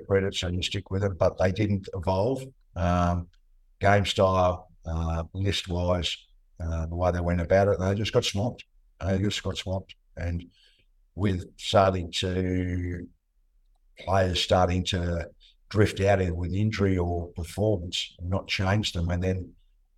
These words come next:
with the stand rule coming, the game changed, and they didn't change at all. And they just got, they just got swamped, and they just missed the boat completely. Now they've got a long way back.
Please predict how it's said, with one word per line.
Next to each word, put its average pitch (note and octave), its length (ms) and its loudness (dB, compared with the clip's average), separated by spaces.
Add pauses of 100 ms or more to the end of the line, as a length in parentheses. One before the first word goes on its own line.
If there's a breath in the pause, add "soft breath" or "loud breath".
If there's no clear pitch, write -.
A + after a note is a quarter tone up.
(160)
with E2+ 140 -10
the E2+ 60 -2
stand G2+ 460 4
rule F2 160 -4
coming, F2+ 440 0 (180)
the - 60 -8
game F#2 320 2
changed, F#2+ 580 0 (260)
and F2 80 -6
they F#2 120 2
didn't F2+ 200 -4
change F2 300 0
at D#2+ 80 -2
all. F#2+ 140 0
And F2 80 2
they E2 100 0
just F2 160 -2
got, E2+ 160 -2 (180)
they E2 120 0
just D#2+ 180 -2
got D#2 140 -6
swamped, D2 360 -6 (220)
and D2+ 100 -6
they E2 120 -2
just D#2+ 200 -4
missed E2+ 200 -2
the - 60 -10
boat D#2+ 280 -4
completely. D#2+ 580 -6
Now E2 140 0
they've D#2+ 100 -2
got D#2+ 140 -4
a D#2+ 40 -2
long D#2+ 200 -2
way D#2+ 140 -2
back. D#2+ 220 -4